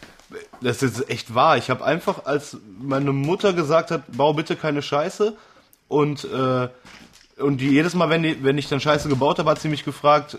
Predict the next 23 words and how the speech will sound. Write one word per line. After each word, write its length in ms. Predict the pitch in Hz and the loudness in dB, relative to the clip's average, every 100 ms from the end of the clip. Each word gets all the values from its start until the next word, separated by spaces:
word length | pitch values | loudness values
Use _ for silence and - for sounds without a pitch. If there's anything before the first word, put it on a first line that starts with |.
| - | -2
ähm, 320 | 131 131 127 - - | 2 2 0 -6 -18
"Schwörst 360 | - - 147 160 | -8 2 2 4
du 40 | |
denn 120 | 156 151 | 2 2
auf 120 | 139 | 2
mich, 200 | 160 175 | -2 0
dass 160 | 151 | -2
das, 140 | 147 139 | -2 -2
das 140 | 143 | -4
alles 340 | 131 147 151 113 | 2 2 2 2
war? 300 | 110 104 104 | 4 4 2
Oder 300 | 117 110 120 | 0 0 0
war 140 | 120 127 | 0 0
es 40 | |
noch 140 | 123 117 | 0 -2
mehr?" 360 | 135 143 135 | 0 2 0
und 140 | 123 123 | 0 -2
so. 260 | 127 127 - - - 135 | -2 -2 -4 -14 -14 -2
Und 120 | 123 | 0
ich 120 | 135 | 2
hab 80 | 147 | 4
halt 160 | 143 | 4
immer 380 | 147 156 143 139 | 2 4 4 2